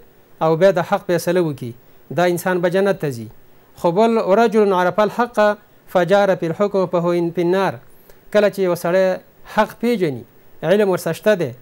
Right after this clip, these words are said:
او بیا فیصله کې ظلم وکړي، د یو حق بل ته ورکړي، دا به اور ته ځي.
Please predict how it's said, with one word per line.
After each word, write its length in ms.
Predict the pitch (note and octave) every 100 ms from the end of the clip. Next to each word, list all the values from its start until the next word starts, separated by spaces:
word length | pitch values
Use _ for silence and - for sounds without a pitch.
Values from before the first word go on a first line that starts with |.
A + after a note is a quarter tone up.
| - - -
او 120 | D#3
بیا 180 | D3+ F#3+
فیصله 400 | F#3 E3 E3+ F#3
کې 100 | F3+
ظلم 280 | D#3+ G#3+ G3+
وکړي، 600 | F#3+ F#3 F3 - - D3+
د 20 |
یو 200 | E3+ F#3
حق 140 | F3
بل 160 | D#3 G3+
ته 160 | G3+ F#3+
ورکړي، 240 | F#3+ D3
دا 160 | D#3+ E3
به 160 | F3
اور 140 | G3 F3
ته 60 | C#3
ځي. 180 | A2+